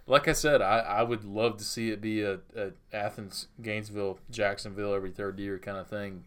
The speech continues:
and, and I still stand by that, but man, if it just is completely no trip to the coast, none of that. I mean, you think about all these, <laughs> I mean, think about Larry Bunson's, you know, his call back in nineteen eighty, you know,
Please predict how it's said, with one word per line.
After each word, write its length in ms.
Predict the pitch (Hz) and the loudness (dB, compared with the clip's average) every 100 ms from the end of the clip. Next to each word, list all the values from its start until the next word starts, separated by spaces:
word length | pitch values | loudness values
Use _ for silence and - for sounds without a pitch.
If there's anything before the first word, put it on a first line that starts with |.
| - | -12
and, 400 | 98 92 90 87 | -10 -8 -10 -10
and 160 | 98 98 | -6 -2
I 160 | 104 - - - - - | -2 -4 -18 -20 -20 -12
still 260 | - 117 | 0 0
stand 340 | - 110 107 101 | 2 0 0 2
by 240 | 101 107 | 4 4
that, 280 | 104 98 - | 4 0 -2
but 220 | 98 - - - 104 | -6 -6 -20 -18 -8
man, 220 | 101 104 | -6 -6
if 140 | 98 | -4
it 180 | 117 123 | -4 -2
just 300 | 123 113 - | -2 -2 -6
is 160 | 98 - | -8 -8
completely 560 | 98 - 123 123 110 | -10 -2 0 0 -2
no 540 | 107 110 113 117 117 - - | -2 0 2 2 0 -4 -4
trip 240 | - 139 | 2 2
to 60 | 127 | 2
the 80 | 113 | -2
coast, 560 | 131 123 120 113 - - - - | 6 8 8 4 -6 -10 -20 -12
none 260 | 113 127 131 | 0 4 6
of 80 | 117 | 8
that. 240 | 117 113 | 6 6
I 60 | 110 | 2
mean, 140 | 110 | -2
you 100 | 123 | -2
think 200 | 123 123 | 0 0
about 240 | 110 110 110 | 4 4 6
all 140 | 110 | 2
these, 300 | 104 98 - - | 2 -2 -8 -12
<laughs> 120 | - 175 | 4 6
I 60 | |
mean, 180 | 123 113 | 8 4
think 260 | 127 143 117 | 2 0 2
about 360 | 113 107 104 | 4 4 4
Larry 220 | 107 101 | 2 2
Bunson's, 600 | 92 101 104 101 90 - - - - - | 0 -2 -2 -6 -10 -12 -16 -20 -20 -16
you 160 | - 107 | -6 -2
know, 200 | 101 92 | 0 0
his 180 | 113 107 | -2 -2
call 480 | - 110 104 98 - - | 2 6 6 4 -6 -4
back 240 | 101 101 | -2 -2
in 220 | 101 90 | -6 -8
nineteen 420 | 110 107 - 101 101 | -4 -4 -4 -4 0
eighty, 360 | 104 101 92 - | 2 0 -4 -12
you 140 | 101 | -8
know, 240 | 98 92 | -6 -6